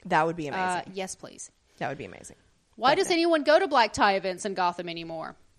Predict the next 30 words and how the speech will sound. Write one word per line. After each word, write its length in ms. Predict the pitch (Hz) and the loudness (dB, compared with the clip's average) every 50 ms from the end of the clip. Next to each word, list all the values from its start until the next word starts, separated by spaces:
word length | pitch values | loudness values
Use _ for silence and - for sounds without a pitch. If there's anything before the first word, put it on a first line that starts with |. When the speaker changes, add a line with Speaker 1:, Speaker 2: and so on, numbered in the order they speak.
| _ _ _ - | _ _ _ -10
Speaker 2:
Seriously, 640 | - - - 294 294 277 254 220 - - - 202 175 | -8 -6 -4 -2 0 0 0 0 0 -4 -4 -6 -4
if 120 | 185 - | -4 -2
I 60 | 233 | -2
had 180 | 233 269 294 285 | -2 -2 -4 -4
to 60 | 302 | -2
live 120 | 302 294 285 | -4 -4 -4
in 140 | 302 277 | -4 -4
Gotham, 360 | 233 202 185 190 185 202 185 - | -2 0 0 0 -2 -4 -6 -6
I 120 | - 190 | -6 -6
would 180 | 196 202 190 190 | -6 -6 -6 -8
be 300 | 196 190 185 185 185 - | -8 -8 -8 -10 -10 -10
a 120 | - 180 190 | -8 -10 -8
freaking 440 | - - 180 165 - 175 170 170 170 | -8 -10 -12 -12 -12 -14 -16 -14 -12
shut-in. 680 | - - - 214 190 180 - - 170 165 - - 147 165 | -10 -8 -4 -2 -2 -2 -4 -6 -12 -12 -12 -14 -16 -16
You 80 | 175 | -16
can't 260 | - - 254 247 240 | -10 -8 -8 -6 -4
go 120 | 277 285 247 | -4 -4 -4
anywhere 380 | - 262 269 269 262 269 269 269 | -4 -6 -6 -6 -6 -6 -6 -4
nice 320 | 247 208 196 196 196 - | -4 -4 -4 -4 -6 -8
without 240 | 208 190 180 180 - | -6 -6 -6 -6 -6
the 80 | 190 185 | -6 -6
risk 240 | 196 208 202 - | -6 -6 -6 -8
of 80 | 208 190 | -10 -6
having 280 | 196 202 202 190 185 185 | -4 -4 -4 -4 -6 -10
some 200 | - 196 180 180 | -10 -12 -12 -10
crazy 420 | - 214 220 247 240 269 269 254 | -8 -6 -6 -6 -6 -8 -8 -8
person 400 | - - 226 208 202 - 214 208 | -8 -8 -8 -8 -6 -6 -8 -8
holding 320 | 170 185 175 170 170 170 170 | -8 -8 -8 -8 -10 -10 -12
you 60 | 175 | -10
hostage. 640 | 175 190 175 175 170 - - - - - - - | -8 -6 -6 -6 -6 -10 -14 -16 -18 -18 -18 -20